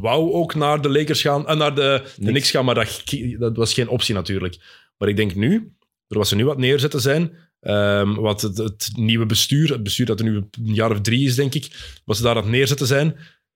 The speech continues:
Speaker 1: dat het nu wel weer interessanter wordt en dat ze nu wel weer meer kans gaan maken om een free agent binnen te halen.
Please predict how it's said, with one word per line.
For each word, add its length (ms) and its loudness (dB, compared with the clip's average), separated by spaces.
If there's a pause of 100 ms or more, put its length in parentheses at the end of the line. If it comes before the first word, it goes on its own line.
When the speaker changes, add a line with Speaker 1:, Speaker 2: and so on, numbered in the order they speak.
(560)
Speaker 1:
dat 160 0
het 120 -2
nu 180 0
wel 240 2
weer 160 0
interessanter 560 0
wordt 200 0
en 100 0
dat 120 2
ze 100 2
nu 200 0
wel 240 2
weer 440 -2
meer 400 0
kans 260 0
gaan 160 0
maken 340 0
om 240 0 (280)
een 160 0
free 260 2
agent 200 0
binnen 180 2
te 60 0
halen. 280 0